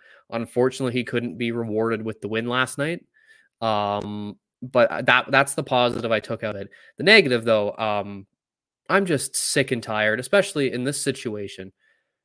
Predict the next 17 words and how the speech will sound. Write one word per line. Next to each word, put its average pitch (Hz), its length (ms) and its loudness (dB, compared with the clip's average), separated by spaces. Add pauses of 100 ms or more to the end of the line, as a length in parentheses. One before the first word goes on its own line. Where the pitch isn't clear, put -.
(180)
Why 190 280 2
the 151 120 0
hell 151 380 -2
are 165 80 0
you 143 120 0
going 131 300 0
eleven 113 440 0
and 131 120 -2
seven 113 340 0
on 110 180 -6
night 113 260 0
one 113 260 -2
of 113 120 -4
a 104 40 -6
back-to-back, 107 1000 -2 (640)
uh, 107 380 0
when 127 680 0